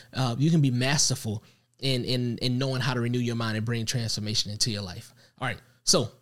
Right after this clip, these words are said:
the work of renewals, renewal means disciplining yourself to do whatever it takes to break down the limiting, destructive, and negative ways of living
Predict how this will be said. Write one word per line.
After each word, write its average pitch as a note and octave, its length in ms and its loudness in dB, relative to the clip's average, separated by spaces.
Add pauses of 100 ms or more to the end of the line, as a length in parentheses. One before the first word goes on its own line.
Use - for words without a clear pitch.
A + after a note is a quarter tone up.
(920)
the C#3+ 100 4
work D#3+ 200 4
of D#3 160 2
renewals, D3+ 560 6 (120)
renewal D3 480 4
means C3+ 400 2 (280)
disciplining F3+ 760 2
yourself C#3+ 640 4
to C3+ 120 0
do B2+ 140 2
whatever B2 380 0
it F#3+ 120 0
takes A#2+ 380 2 (240)
to - 120 2
break C3 260 0
down C#3 240 2
the A2+ 80 -2
limiting, D3+ 480 4
destructive, C3 680 2
and A2+ 180 -2
negative C3 340 0
ways B2+ 340 2
of G#2+ 160 -6
living A2+ 400 0